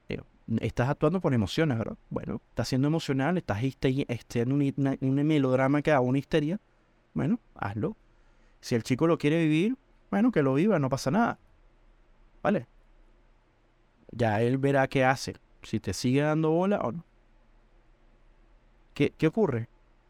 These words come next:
Que, eh, no es, no, me ha pasado varias veces que me cuentan, eh, "Ah, qué pesado", y le digo, "Bloquea, <laughs> bloquea". Es más, hasta hay unos que están agresivos, ponen agresivo, hasta la han lle-, la han llegado a insultar, le digo, "Bloquea, bloquea".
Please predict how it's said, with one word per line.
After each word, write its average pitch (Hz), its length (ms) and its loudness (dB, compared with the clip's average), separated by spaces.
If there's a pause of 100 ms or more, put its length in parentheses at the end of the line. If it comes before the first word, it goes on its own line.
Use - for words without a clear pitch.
Que, 110 320 -2 (720)
eh, 104 220 -2
no 131 220 0
es, 143 80 2
no, 139 240 0
me 139 120 -2
ha 143 60 -2
pasado 160 300 2
varias 139 200 0
veces 131 400 -2
que 127 180 -4
me 120 160 -2
cuentan, 139 520 0
eh, 131 80 -2
"Ah, 151 280 -2
qué 139 100 -4
pesado", 143 300 -4
y 127 200 0
le 123 120 0
digo, 127 180 2
"Bloquea, 123 480 0 (400)
<laughs> - 400 -20
bloquea". 151 560 2 (580)
Es 131 160 0
más, 160 320 2
hasta 117 260 -4
hay 110 120 0
unos 151 180 -2
que - 80 -4
están 123 440 -2
agresivos, 117 500 -2
ponen 123 180 -2
agresivo, 151 440 0
hasta 101 220 -4
la 87 80 -2
han 98 60 -4
lle-, 110 140 -2
la 95 120 -2
han 98 100 -2
llegado 131 220 2
a - 20 2
insultar, 151 400 2
le 117 100 0
digo, 107 160 -2
"Bloquea, 107 560 -4 (840)
bloquea". 127 580 0